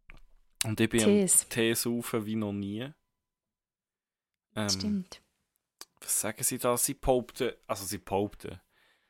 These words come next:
Speaker 1: Vintage Tea Party, also, ähm, Tee, Oldschool Tee Party. Da siehst du noch so Bilder von, ja, wirklich so eine, oh, Moment, ich muss aufstoßen.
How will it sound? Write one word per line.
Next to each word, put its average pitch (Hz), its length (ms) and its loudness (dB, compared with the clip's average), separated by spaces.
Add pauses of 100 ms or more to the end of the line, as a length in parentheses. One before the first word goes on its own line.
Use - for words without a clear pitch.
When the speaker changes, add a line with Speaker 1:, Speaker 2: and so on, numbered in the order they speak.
(760)
Speaker 1:
Vintage 131 760 0
Tea 135 300 -4
Party, 90 800 0
also, 95 460 -2
ähm, 95 420 -6
Tee, 104 280 -4 (760)
Oldschool 127 680 0
Tee 117 260 0
Party. 92 600 -4 (2250)
Da 113 120 -8
siehst 104 360 0
du - 40 -2
noch 110 60 0
so 107 160 0
Bilder 113 440 -2
von, 95 300 -4
ja, 110 140 0
wirklich 147 360 0
so 139 120 2
eine, 113 320 -2 (1700)
oh, 131 100 -2
Moment, 113 320 -2
ich 127 60 -6
muss 113 160 -6
aufstoßen. 156 580 -4